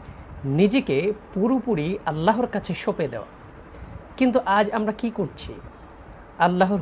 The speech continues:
হুকুম মানার চেয়ে নিজের ইচ্ছাকেই বড় করে নিচ্ছি। নামাজের সময় হলে বলি,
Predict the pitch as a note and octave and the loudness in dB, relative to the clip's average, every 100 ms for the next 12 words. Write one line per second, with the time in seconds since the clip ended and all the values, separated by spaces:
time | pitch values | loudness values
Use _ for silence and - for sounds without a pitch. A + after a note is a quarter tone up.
0 | - F#3+ A#3 D#3+ C3 C3 D#3+ F3+ - C3 | 0 -2 0 -2 0 0 0 -2 -4 -4
1 | D3+ - - B2 C#3+ F#3 F#3 B3 - - | -4 -8 -10 -6 0 0 2 0 -2 -2
2 | G3+ - C4 B3+ E3+ E3+ G#3 C3 C#3+ E3+ | -2 -2 -6 -2 -2 -2 -4 -4 2 6
3 | G3+ F3 C3+ A#2 G#2+ - G#2+ - - - | 6 4 0 -4 -12 -14 -14 -16 -20 -20
4 | - - - - D3 D3+ E3+ A3+ A#3 B3 | -20 -20 -20 -8 -2 6 8 8 6 2
5 | - B3 A#3+ A#3+ A#3 G#3 C3+ F3+ | 2 2 4 4 4 4 2 -4